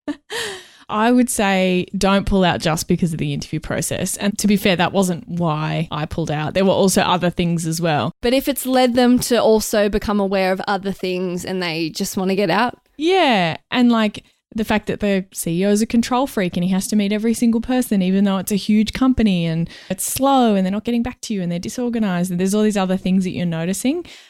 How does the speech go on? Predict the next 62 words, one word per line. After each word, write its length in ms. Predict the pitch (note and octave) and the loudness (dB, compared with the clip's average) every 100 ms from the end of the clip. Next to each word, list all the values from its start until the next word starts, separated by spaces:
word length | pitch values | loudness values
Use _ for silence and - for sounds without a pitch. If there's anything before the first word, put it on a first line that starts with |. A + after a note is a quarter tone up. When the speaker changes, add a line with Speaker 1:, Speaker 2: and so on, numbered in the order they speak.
| _ | _
Speaker 1:
Yeah, 260 | G#3 C4 D#4 | 0 0 2
I 140 | G3+ | 2
would 120 | G#3 | 2
just 240 | G3+ G3 - - | 2 -2 -6 -2
email 380 | F3+ A3 F#3 | 0 2 0
and 100 | D#3 | -2
say, 360 | F3+ F3 E3+ E3 | -2 0 0 0
"Thanks 200 | A3+ A3+ | 0 2
so 40 | A3+ | 0
much 180 | F#3+ | 0
for 120 | - F#3 | -4 -4
your 40 | |
time. 220 | G3+ F#3 | 0 0
I've 140 | F3 F3+ | 0 0
really 160 | F3 | 0
enjoyed 260 | F3 E3 E3 | 0 0 -2
meeting 220 | D#3+ D#3 | -2 -2
the 80 | D#3 | -2
team. 420 | - A3 A3 G#3+ - | 0 4 4 4 2
I've 440 | E3+ E3+ E3+ - | 0 0 -2 -6
decided 380 | F#3+ G3 F3+ F3+ | -4 0 0 0
that 100 | F3+ | -2
I 60 | F3 | -4
don't 160 | F3 F#3+ | -2 -2
think 160 | F#3 | -2
the 80 | E3 | -4
role's 260 | F#3 G3+ G3 | -2 -2 -2
the 80 | |
right 180 | F#3 E3 | -4 -4
fit 240 | - A#3+ - | -6 -8 -2
for 100 | A#3 | 0
me, 180 | A3 | 2
and 100 | A3 | 2
I 80 | F3+ | 0
think 300 | F#3 F3+ E3+ | 0 -2 -2
that 140 | E3 - | -6 -4
you 440 | E3+ E3+ E3 E3+ - | -2 0 0 -2 -4
really 260 | F3 F3 D#3+ | -2 2 2
need 220 | D3+ D#3+ | 0 0
someone 220 | E3+ D#3+ | 0 0
in 80 | D3+ | 0
this 180 | D#3 - | 0 -2
role 160 | - E3+ | -2 0
who's 180 | E3+ | 0
really 160 | D3 D3 | 0 0
passionate 440 | - E3 - E3 | 0 -2 -2 -2
and 100 | - | 0
excited 400 | D#3+ - E3 D#3 | -2 0 0 0
about 260 | D#3 D3+ D#3 | -2 -2 -4
it. 140 | - - | -6 -4
I 80 | |
wish 220 | D#3+ D#3+ E3+ | -2 -2 -2
you 80 | |
all 40 | D#3+ | -4
the 60 | |
best 220 | E3 E3 - | -4 -4 -4
in 60 | |
your 80 | - | -4
search." 360 | - - - - | -4 -6 -8 -4
Speaker 2:
Boom. 300 | G3+ F#3 F3 | -4 -2 -4
Okay, 260 | - G#3 | -4 -4
great. 320 | G3+ F3+ - | -2 -4 -6